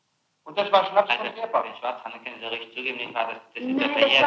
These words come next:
Speaker 3: war nicht Schnaps von Färbach, das war Schnaps von Herrn Abramczyk.
Speaker 1: Sie haben auch Likör gemacht und Herr Färbach hat den Schnaps geliefert. Warum geben Sie es denn nicht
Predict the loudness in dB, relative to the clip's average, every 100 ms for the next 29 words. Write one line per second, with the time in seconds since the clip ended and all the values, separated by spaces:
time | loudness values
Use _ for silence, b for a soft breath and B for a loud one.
0 | 4 0 -2 -8 -2 -4 -4 -12 -6 -6
1 | -4 -4 -4 0 -2 -2 -6 -8 -8 -4
2 | -4 -2 -2 2 4 4 0 -6 -6 2
3 | 2 4 4 2 0 -6 0 0 0 -2
4 | -2 -4 -8 -4 -2 2 4 4 2 -6
5 | -12 -12 -12 -14 -20 -20 -4 0 0 0
6 | -8 -10 -12 -14 -12 -10 -12